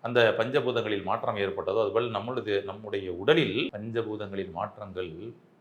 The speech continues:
இயற்கை சீற்றங்களாக உள்ள உருவாக ஆரம்பிச்சிருச்சுன்னு தான் அர்த்தம். இது எக்ஸஸா காத்து, தேவையில்லாத காத்து எக்ஸஸா நம்ம உடம்புக்குள்ள சுத்த ஆரம்பிச்சிருச்சு. இந்த காத்து ஏங்க எக்ஸஸ் ஆச்சு? இந்த காத்து எப்படிங்க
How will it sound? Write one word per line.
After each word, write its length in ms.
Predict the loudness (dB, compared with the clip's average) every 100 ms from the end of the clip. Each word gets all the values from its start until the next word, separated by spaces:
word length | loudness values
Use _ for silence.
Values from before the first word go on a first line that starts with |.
| _
இயற்கை 520 | -4 -2 -2 -4 -10 -8
சீற்றங்களாக 520 | -10 -8 -8 -6 -6
உள்ள 260 | -6 -6 -4
உருவாக 440 | -2 0 0 0
ஆரம்பிச்சிருச்சுன்னு 360 | -2 -8 -12 -4
தான் 120 | -2
அர்த்தம். 220 | -4 -10 -6
இது 440 | -2 0 0 -2
எக்ஸஸா 680 | 0 0 0 0 4 6 4
காத்து, 460 | 6 4 4 -2 -6
தேவையில்லாத 600 | -4 -2 -2 0 2 2
காத்து 320 | 2 0 2
எக்ஸஸா 400 | 0 -2 -4 -2
நம்ம 320 | -2 0 -2
உடம்புக்குள்ள 200 | -2 -4
சுத்த 320 | -6 -2 2
ஆரம்பிச்சிருச்சு. 420 | 4 4 8 8 8
இந்த 160 | 0 6
காத்து 400 | 8 8 8 4
ஏங்க 400 | 4 2 0 -2
எக்ஸஸ் 280 | -4 0
ஆச்சு? 260 | 0 2 -4
இந்த 140 | -4
காத்து 360 | 0 0 2 -2
எப்படிங்க 300 | 0 -2